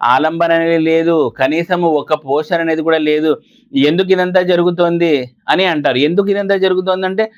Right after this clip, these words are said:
శుక్ర మరియు రవిగ్రహాల కారణంగానే ఇదంతా కూడా జరుగుతూ ఉంటుంది. మరి దీన్ని ఎలా పరి-, బ-, ఎలా దీన్ని మనము రెక్టిఫై చేయాలి అంటే, మొట్టమొదటిగా అమ్మ మీ జాతకంలో శుక్ర మరియు రవిగ్రహాల పొజిషన్స్ ఎలా ఉన్నాయో చూసుకోండి.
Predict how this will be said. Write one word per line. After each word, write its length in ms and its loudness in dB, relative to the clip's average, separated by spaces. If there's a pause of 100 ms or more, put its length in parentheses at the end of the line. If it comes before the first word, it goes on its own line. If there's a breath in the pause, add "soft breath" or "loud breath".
(260 soft breath)
శుక్ర 280 0
మరియు 260 2
రవిగ్రహాల 600 2
కారణంగానే 680 0 (200 loud breath)
ఇదంతా 360 -2
కూడా 200 2
జరుగుతూ 500 0
ఉంటుంది. 280 -2
మరి 180 0
దీన్ని 320 -2
ఎలా 400 0 (360 soft breath)
పరి-, 280 2
బ-, 240 0
ఎలా 420 0
దీన్ని 300 -2
మనము 540 0
రెక్టిఫై 500 -4
చేయాలి 560 0
అంటే, 460 -2 (280 soft breath)
మొట్టమొదటిగా 600 0
అమ్మ 180 0
మీ 180 -2
జాతకంలో 640 0
శుక్ర 420 -4
మరియు 260 0
రవిగ్రహాల 580 0
పొజిషన్స్ 540 -6
ఎలా 240 0
ఉన్నాయో 320 -2
చూసుకోండి. 600 -4